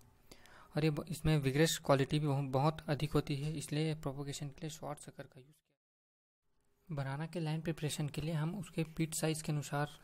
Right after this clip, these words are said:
लाइन प्रिपरेशन करते हैं। पिट साइज का जो साइज है फ़ोर्टी फ़ाइव सेंटीमीटर into फ़ोर्टी फ़ाइव सेंटीमीटर into फ़ोर्टी फ़ाइव सेंटीमीटर के रिक्वायर होती है, जिसके लिए पाँच से दस केजी एफ़आईएम, दो, अ, दो केजी वु-, वुड ऐश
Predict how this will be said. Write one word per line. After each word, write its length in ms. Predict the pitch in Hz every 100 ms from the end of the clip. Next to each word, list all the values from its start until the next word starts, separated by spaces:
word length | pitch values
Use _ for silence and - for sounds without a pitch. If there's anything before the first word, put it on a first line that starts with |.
| 156
लाइन 140 | 147
प्रिपरेशन 420 | 147 147 143 147
करते 340 | 131 135 123 131
हैं। 180 | 123
पिट 180 | - 156
साइज 300 | - 160 156
का 160 | - 160
जो 140 | 143
साइज 300 | 131 143 156
है 60 | 151
फ़ोर्टी 300 | - 143 151
फ़ाइव 160 | 156
सेंटीमीटर 460 | 156 151 156 151 156
into 200 | 143 139
फ़ोर्टी 300 | - 143 156
फ़ाइव 160 | 156 151
सेंटीमीटर 560 | 151 143 156 147 170 165 - - -
into 120 | - 151
फ़ोर्टी 340 | 151 139 156
फ़ाइव 180 | 156 151
सेंटीमीटर 580 | - 147 143 143 147 -
के 140 | 170 180 - - - - - - -
रिक्वायर 320 | 147 - 139
होती 280 | 135 135 143
है, 100 | 127
जिसके 260 | 131 - 156
लिए 80 |
पाँच 260 | 156 143 147
से 60 | 147
दस 200 | 147 -
केजी 220 | 151 147
एफ़आईएम, 500 | 143 147 151 160 156
दो, 140 | 143
अ, 60 | 139 - 143 139 135 131
दो 140 | 139
केजी 300 | 135 147 139
वु-, 260 | 135 143 151
वुड 220 | 139 147
ऐश 260 | 165 160